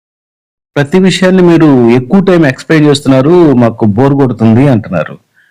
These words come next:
మరి అందరికీ తెలుసో లేదో నాకు ఎలా తెలుస్తుంది ఫ్రెండ్స్? అందుకని ఇలాంటివి వచ్చినప్పుడు మీరు స్కిప్ చేసుకుంటూ ఉండండి. తెలిసిన వాళ్ళు, తెలియని వాళ్ళు తెలుసుకుంటారు. సరేనా ఫ్రెండ్స్? ఇప్పుడు మూడవ వాక్యం చూద్దాం.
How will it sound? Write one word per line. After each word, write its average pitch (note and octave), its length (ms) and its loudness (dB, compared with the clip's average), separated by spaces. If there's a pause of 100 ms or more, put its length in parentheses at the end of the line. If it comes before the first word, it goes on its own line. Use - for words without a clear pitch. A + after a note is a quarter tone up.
(320)
మరి G2+ 280 0
అందరికీ D3 460 0
తెలుసో E3 360 0
లేదో D3 340 2
నాకు A2 320 0
ఎలా B2+ 120 0
తెలుస్తుంది A#2 440 -2
ఫ్రెండ్స్? D3 500 -2 (880)
అందుకని B2+ 680 0
ఇలాంటివి C#3 420 2
వచ్చినప్పుడు B2+ 380 -2
మీరు A#2 200 0
స్కిప్ - 380 -8
చేసుకుంటూ A#2 400 -4
ఉండండి. A2 280 2
తెలిసిన B2 360 -2
వాళ్ళు, F2 280 -2 (920)
తెలియని A#2 260 0
వాళ్ళు D3+ 220 0
తెలుసుకుంటారు. A#2 680 -4 (320)
సరేనా C#3 460 0 (840)
ఫ్రెండ్స్? D#3 360 -2 (340)
ఇప్పుడు A#2 380 -2
మూడవ B2 380 0
వాక్యం A2 400 -2
చూద్దాం. C#3 380 -2